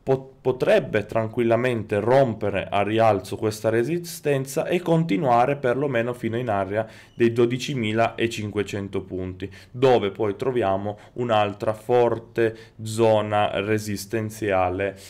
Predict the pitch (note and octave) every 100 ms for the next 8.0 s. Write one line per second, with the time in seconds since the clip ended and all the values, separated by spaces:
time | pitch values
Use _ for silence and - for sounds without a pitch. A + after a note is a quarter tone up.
0 | - - F#2+ F#2+ F#2 F#2 F2+ - - _
1 | - - A2 G#2 G2+ G#2 G#2+ F#2 G2 F#2+
2 | - - G2 F#2+ F#2 F2 F#2+ F#2 F2+ F#2
3 | - - _ _ _ - - _ _ _
4 | _ - C#3+ G3 C#4+ - D#3 A#2 G#2 G2+
5 | - A#2 A#2 C#3 B2+ A2 G#2 A2 A#2 -
6 | A2+ - A2+ G#2+ G#2+ G#2 G#2 C3 A2+ G2+
7 | B2 - - - - A2+ G#2+ G#2 G2+ F#2+